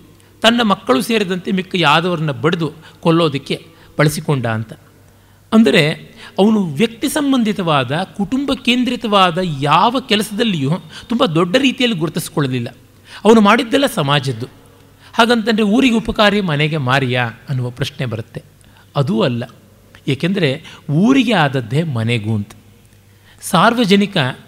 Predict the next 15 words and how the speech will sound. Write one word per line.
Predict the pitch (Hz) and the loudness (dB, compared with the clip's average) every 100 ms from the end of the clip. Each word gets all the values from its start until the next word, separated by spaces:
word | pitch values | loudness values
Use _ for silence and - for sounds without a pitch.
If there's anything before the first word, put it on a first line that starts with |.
| - - - | -18 -8 0
ಸಾಮಾಜಿಕನಾಗಿ | 160 196 240 247 208 226 214 180 156 160 | 2 4 2 2 0 -2 -2 -2 -2 -6
ಇದ್ದಾಗ | 147 131 139 117 120 139 - - _ - - - _ 123 | -6 -2 -2 0 -2 -4 -10 -20 _ -20 -20 -20 _ -8
ಜ-, | 117 143 147 | -2 0 0
ಜಗತ್ತಿಗೆಲ್ಲ | 123 160 - - 262 254 254 | 0 0 -2 -4 0 0 2
ಆದದ್ದು, | 220 190 156 131 135 127 | 2 0 -2 -4 -4 -2
ದೇಶಕ್ಕೆಲ್ಲ | 185 - - 226 226 | -2 -2 -4 -2 0
ಆದದ್ದು | 208 175 151 - | 0 0 -2 -4
ತನಗೇ | 196 151 135 143 151 175 - | -4 -2 0 2 4 2 0
ಅಂತ | 151 135 | -4 -4
ಅಂದುಕೊಳ್ಳಬೇಕು. | 123 123 127 113 110 - _ _ _ _ _ _ _ _ _ _ _ - | -4 -4 -4 -4 -10 -12 _ _ _ _ _ _ _ _ _ _ _ -2
ಇಲ್ಲದೇ | 180 156 170 | 0 2 2
ಇದ್ದರೆ | 143 160 | 0 -2
ತುಂಬ | 160 156 | -2 -2
ಸಮಸ್ಯೆ | 156 143 151 196 | -2 -2 -4 -4
ಆಗುತ್ತದೆ. | 139 120 - 123 | -4 -6 -12 -16